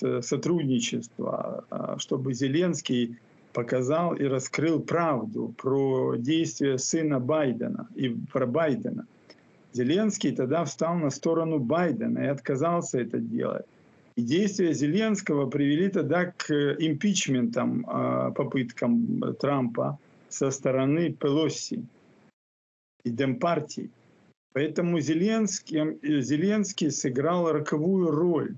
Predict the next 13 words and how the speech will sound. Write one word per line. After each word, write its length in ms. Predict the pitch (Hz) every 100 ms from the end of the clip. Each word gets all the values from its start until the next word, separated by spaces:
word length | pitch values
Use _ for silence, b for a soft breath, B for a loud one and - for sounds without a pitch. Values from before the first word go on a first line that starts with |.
| - - - - _ _ 131
а, 720 | 127 127 127 131 131 131 123
в 1500 | 113 139 151 147 139 135 135 135 135 131 131 131 131 - 123 -
том, 360 | 160 208 202
как 200 | 151 139 -
был 400 | 127 117 147 139
убран 420 | 139 117 123 123
Трамп 500 | 117 127 127 190 - - - - - _ _ _ _ _
и 460 | 147 156 156 139 -
почему 500 | - 135 - 147 180 196
он 100 | 170
не 100 | 131
смог 360 | 147 151 147
победить, 680 | 156 147 165 151 127 -